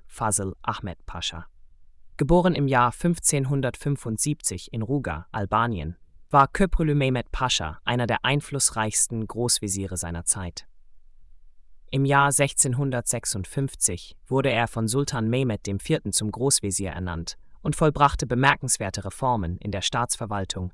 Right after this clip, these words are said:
Finanzstruktur und im Militärwesen. Sein Sohn Fazıl Ahmet Pascha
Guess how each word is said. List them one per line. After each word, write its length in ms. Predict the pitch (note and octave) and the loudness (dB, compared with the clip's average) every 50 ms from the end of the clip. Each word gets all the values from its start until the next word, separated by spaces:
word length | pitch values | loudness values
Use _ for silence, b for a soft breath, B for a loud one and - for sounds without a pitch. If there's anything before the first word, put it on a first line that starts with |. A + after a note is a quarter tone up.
| - - | -12 -16
Finanzstruktur 920 | - - B2 C3 C#3 C#3+ C3+ - - - G2 - - - - F#2 F2 F2+ - - - - | -6 -2 0 2 2 2 2 0 0 -2 -8 -12 -12 -10 -8 -6 -6 -8 -10 -14 -14 -8
und 200 | - C#3 - - | -6 -6 -4 -4
im 120 | - G#2+ | -4 -4
Militärwesen. 840 | G2+ G2+ G#2+ G2+ - - A#2+ A#2 A2 E2 E2 D#2+ D#2+ - D#2+ F2 - - - - - - - - - - - - - - - - - | -4 -2 -4 -6 -6 -6 -4 -4 -4 -4 -6 -8 -8 -8 -10 -12 -12 -14 -20 -20 -20 -20 -20 -20 -20 -20 -20 -20 -20 -20 -20 -10 -2
Sein 280 | - - C#3 C3+ C#3 | 2 2 4 4 4
Sohn 340 | C3 E3 F3+ F#3 F3+ F3 E3+ | 4 4 4 4 2 0 -2
Fazıl 380 | - - - C3+ B2+ - A#2 G2+ | -6 -2 0 2 2 2 0 0
Ahmet 340 | - A2+ A#2+ A2+ G2 - - | -2 -2 -2 -2 -4 -6 -4
Pascha 420 | - F3+ F3 - - E2+ D#2+ E2+ | -2 0 0 0 -2 -4 -6 -8